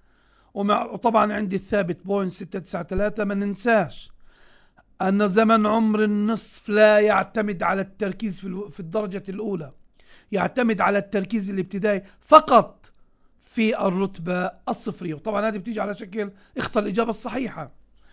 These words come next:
طيب، بطبيعة الحال بجيب قيمة كي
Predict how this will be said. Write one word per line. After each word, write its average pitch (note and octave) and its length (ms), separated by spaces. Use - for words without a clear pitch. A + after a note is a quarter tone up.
طيب، G#3+ 280
بطبيعة B3 420
الحال A3+ 580
بجيب D4+ 340
قيمة D4+ 340
كي B3+ 440